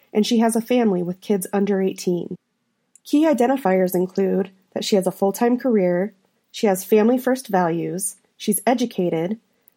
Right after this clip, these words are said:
she seeks health information online, and she does her research.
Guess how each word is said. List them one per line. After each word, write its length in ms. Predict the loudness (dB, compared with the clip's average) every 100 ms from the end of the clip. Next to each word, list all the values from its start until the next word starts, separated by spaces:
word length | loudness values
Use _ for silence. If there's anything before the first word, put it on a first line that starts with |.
| _
she 140 | -6
seeks 360 | -2 0 -2 0
health 240 | 0 0
information 540 | 0 0 2 0 0 -2
online, 760 | 0 2 2 2 0 -2 -4 -8 _ _
and 140 | -2
she 120 | 2 2
does 260 | 4 2
her 160 | -2 -2
research. 760 | -2 -2 -4 -8 -10 -12 -14